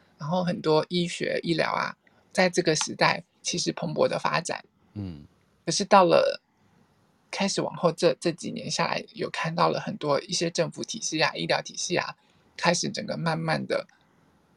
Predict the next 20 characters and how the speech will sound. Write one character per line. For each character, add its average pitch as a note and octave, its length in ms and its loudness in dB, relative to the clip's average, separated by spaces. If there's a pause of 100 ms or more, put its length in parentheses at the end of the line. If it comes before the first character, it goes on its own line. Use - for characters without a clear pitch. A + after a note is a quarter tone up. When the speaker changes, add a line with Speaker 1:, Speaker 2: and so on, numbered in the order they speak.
(1080)
Speaker 1:
溃 F3+ 240 4
体 - 300 -6
或 E3+ 160 4
崩 D#3 320 0
溃， E3+ 160 2
不 - 100 -4
是 G3 120 0
说 G3 180 2
它 F#3 120 -2
没 F3 120 2
有 - 80 0
办 D#3+ 200 2
法 - 220 -2 (520)
再 F3 140 2
继 D#3 220 -6
续， D#3 140 -4
而 D3 120 0
是 F3+ 200 -2
因 F3 160 -2
为 E3+ 200 2